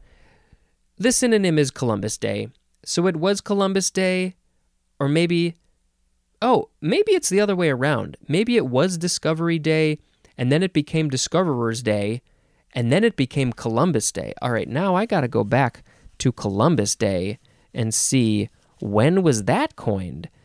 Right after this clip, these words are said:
I mean, I've, I lived in a world up until recently that it was always Columbus Day, um, but I'm guessing maybe, maybe it was Discovery Day first. Um,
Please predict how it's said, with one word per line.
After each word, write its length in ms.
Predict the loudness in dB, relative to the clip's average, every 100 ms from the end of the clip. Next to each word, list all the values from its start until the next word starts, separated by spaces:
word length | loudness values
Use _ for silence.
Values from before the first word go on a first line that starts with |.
| _ _
I 80 | 0
mean, 160 | 4 4
I've, 340 | 4 2 0 -2
I 200 | 0 2
lived 360 | 2 2 4
in 100 | 2
a 60 | 2
world 460 | 4 4 4 4
up 180 | 2 2
until 360 | 0 0 0 2
recently 480 | 0 0 -2 0 0
that 180 | 0 0
it 60 |
was 140 | -2 -2
always 420 | 0 2 4 2
Columbus 520 | -2 -2 0 0 -2
Day, 360 | -4 -4 -4 -6 _ _ -20 -20 _
um, 280 | -4 -2 0
but 160 | 0 2
I'm 160 | 2
guessing 600 | 0 0 0 0 0 -2 -4 _ _ _ -6
maybe, 360 | -2 0 0
maybe 280 | 0 0 0
it 60 | 0
was 160 | 0
Discovery 640 | 0 -2 -2 -2 0 2 2
Day 240 | 2 2
first. 640 | 0 0 0 0 -4 -10 -18 _ _ _ _ -6
Um, 440 | 0 0 0 -4